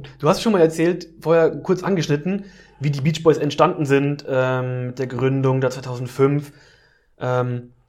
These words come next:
aber erzähl doch noch mal ein bisschen so über die ersten Jahre der Beach Boys. Wie ist denn das dann nach den Turnieren Neuss,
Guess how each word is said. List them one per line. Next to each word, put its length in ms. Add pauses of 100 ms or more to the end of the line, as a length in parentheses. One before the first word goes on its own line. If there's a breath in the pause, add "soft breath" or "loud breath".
(320)
aber 180
erzähl 260
doch 100
noch 160
mal 140
ein 60
bisschen 520 (300 loud breath)
so 180
über 140
die 100
ersten 240
Jahre 300
der 100
Beach 220
Boys. 200
Wie 80
ist 120
denn 80
das 120
dann 140
nach 160
den 180
Turnieren 440
Neuss, 480